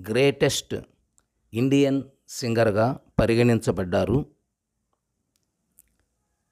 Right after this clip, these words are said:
మన తెలుగులో మొట్టమొదటిసారిగా పంతొమ్మిది వందల అరవై నాలుగో సంవత్సరంలో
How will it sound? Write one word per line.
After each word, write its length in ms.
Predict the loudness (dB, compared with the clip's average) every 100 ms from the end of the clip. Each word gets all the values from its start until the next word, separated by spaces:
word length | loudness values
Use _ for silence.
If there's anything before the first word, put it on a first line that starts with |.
| _ _ _ _ _
మన 140 | 0 0
తెలుగులో 460 | 2 2 4 4
మొట్టమొదటిసారిగా 840 | 2 0 -2 -2 -2 -2 -4 -2 -2
పంతొమ్మిది 360 | 0 0 0 0
వందల 180 | 2
అరవై 400 | 0 0 0 2
నాలుగో 300 | 2 0 0
సంవత్సరంలో 760 | -2 -2 -4 -4 -4 -2 -2 -4